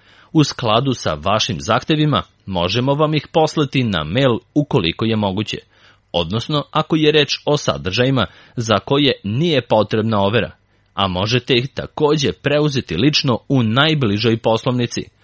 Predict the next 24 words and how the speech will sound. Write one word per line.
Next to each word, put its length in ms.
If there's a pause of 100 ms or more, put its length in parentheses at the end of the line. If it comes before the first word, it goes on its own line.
(360)
te 120
tražiti 580
da 140
vam 220
ih 120
dostavimo 680
na 260 (100)
određenu 640
adresu. 500 (720)
Dostava 580
se 180
naplaćuje 720
direktno 720
od 180
klijenta 520 (420)
i 100
to 240
prema 380
važećoj 540
ceni 600
kurirske 500
službe 440 (360)
koja 280
je 220